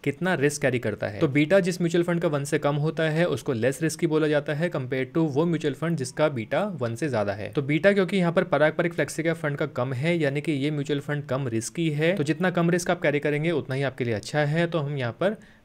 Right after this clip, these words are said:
बीटा के लिए पारंपरिक फ्लेक्सी कैप फंड को एक ग्रीन मार्क देंगे।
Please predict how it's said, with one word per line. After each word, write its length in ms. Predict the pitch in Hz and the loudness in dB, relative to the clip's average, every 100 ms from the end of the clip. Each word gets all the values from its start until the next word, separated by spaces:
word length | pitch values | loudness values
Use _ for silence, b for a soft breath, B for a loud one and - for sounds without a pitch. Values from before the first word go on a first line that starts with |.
| 113 | -4
बीटा 300 | 131 135 190 | -2 2 2
के 160 | 185 | 2
लिए 360 | 165 131 123 156 | 0 0 0 0
पारंपरिक 440 | 160 127 123 127 | 0 -2 0 -6
फ्लेक्सी 300 | 123 110 - | -4 -6 -4
कैप 180 | 127 123 | -2 -2
फंड 220 | - 107 | -2 -6
को 160 | 104 165 | -4 -4
एक 160 | 147 131 | -2 -2
ग्रीन 220 | 117 110 | -2 0
मार्क 200 | 104 101 | -4 -6
देंगे। 340 | 98 98 104 | -8 -8 -10